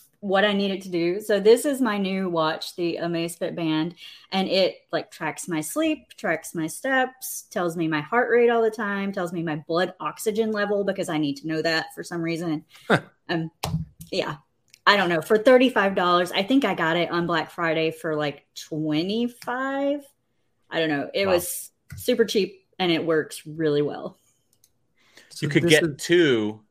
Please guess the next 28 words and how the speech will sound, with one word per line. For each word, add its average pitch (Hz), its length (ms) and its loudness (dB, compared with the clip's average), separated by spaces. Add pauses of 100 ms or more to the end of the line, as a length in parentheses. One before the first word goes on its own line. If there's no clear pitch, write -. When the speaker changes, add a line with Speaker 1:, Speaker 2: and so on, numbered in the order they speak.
Speaker 3:
and 110 140 -4
send 120 420 -2
both 131 280 2
feeds 117 540 -4
to 107 120 -8
Fauna 107 580 0
Speaker 1:
Yes. 101 80 -6
Speaker 3:
and 98 120 -6
compare 117 520 0
them 82 360 -8 (180)
to 104 100 -8
see 101 300 2
if, - 160 -8
like, 92 200 -8
you 104 120 -6
have 95 140 -2
more 98 500 -2 (340)
Speaker 1:
<laughs> - 360 -20
Oh, 285 280 6
I - 20 6
Speaker 3:
oxygen 247 160 4
Speaker 1:
need 415 60 6
to 440 60 0
dive 180 200 2
Speaker 3:
saturation 190 420 2
Speaker 1:
into 247 180 4
Speaker 3:
in 208 60 2
Speaker 1:
the 196 60 4